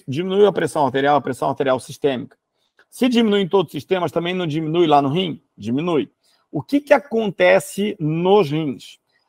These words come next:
A diminuição da pressão arterial lá no fluxo renal vai ser percebida pelo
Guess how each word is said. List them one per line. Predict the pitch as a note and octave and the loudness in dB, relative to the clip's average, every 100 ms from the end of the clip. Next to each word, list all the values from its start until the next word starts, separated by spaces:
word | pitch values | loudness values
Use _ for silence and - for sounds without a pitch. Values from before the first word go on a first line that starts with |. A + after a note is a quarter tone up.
| _ _ | _ _
A | D#3 | 4
diminuição | D#3+ C#3+ G3+ D4+ D4 B3+ A3+ - - F#3 E3+ D#3 | 4 2 0 0 2 0 -2 -4 -2 0 2 2
da | D3 | 0
pressão | C#3+ D3+ C#3+ - D3 C3+ C3 B2 | 0 -2 -4 -4 0 0 0 -4
arterial | C3+ A#2+ - C#3 B2+ C3 D3 C3 - _ _ _ _ _ _ _ | -4 -4 -2 -2 2 4 4 2 -4 _ _ _ _ _ _ _
lá | B2 E3+ G#3+ G#3+ | 0 4 4 0
no | F#3 | -4
fluxo | - D#3 C#3 C#3 | -4 -4 -4 -6
renal | B2+ B2+ C#3+ C#3 - _ _ _ _ _ _ _ _ | -6 -2 0 0 -4 _ _ _ _ _ _ _ _
vai | A#2 D#3 D#3+ D#3+ F3+ - | -2 4 4 4 0 -8
ser | - - D#3+ - _ | -14 -8 -8 -10 _
percebida | A3+ A#3 - G#3 C3+ C#3+ C#3+ D#3+ G#3 _ _ _ _ _ | -6 -6 -4 -6 -4 -4 -6 -8 -12 _ _ _ _ _
pelo | F3 F#3+ G3 G3+ | 0 2 0 -4